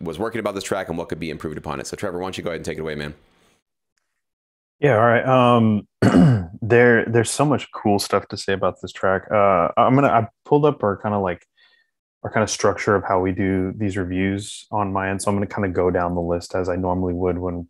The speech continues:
Speaker 2: I'm doing a review with some of these people. So the first thing that we usually, or with the members, uh, so the first thing that we usually talk about is structure. And you have basically the right structure for most scenarios. You've got a cool intro,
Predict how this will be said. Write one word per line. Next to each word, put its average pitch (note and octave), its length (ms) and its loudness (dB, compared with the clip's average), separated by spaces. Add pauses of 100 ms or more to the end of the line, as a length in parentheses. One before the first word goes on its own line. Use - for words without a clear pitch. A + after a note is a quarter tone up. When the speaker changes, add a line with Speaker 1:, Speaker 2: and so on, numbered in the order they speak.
(160)
Speaker 2:
I'm G#2+ 80 -6
doing F#2+ 160 0
a F2+ 120 0
review F2+ 220 -2
with E2+ 100 -6
some - 140 -10
of F2+ 80 -8
these - 80 -20
people. F#2+ 240 -8
So - 160 -2
the G2 80 -2
first A#2+ 300 2
thing A2 100 0
that F#2+ 140 -2
we G2 100 -2
usually, F#2+ 540 -2 (640)
or A2 60 2
with G2 100 2
the A2 80 2
members, F2+ 460 0
uh, G2+ 200 4
so G2+ 140 -6
the G#2 60 0
first A#2+ 260 0
thing A2 100 2
that G2+ 80 2
we G2 100 -2
usually G#2 300 0
talk G2+ 240 -8
about A2 160 2
is F#2 80 -4
structure. B2 480 -6 (800)
And G#2+ 480 4
you A#2 220 4
have B2 420 2 (560)
basically A#2 500 4
the F#2+ 260 0
right G2 300 2
structure G2 480 -2
for F#2+ 300 0
most F2+ 440 -2
scenarios. - 560 -14 (300)
You've G#2 100 -8
got F2+ 100 6
a F2 40 -2
cool - 180 -4
intro, A#2 680 4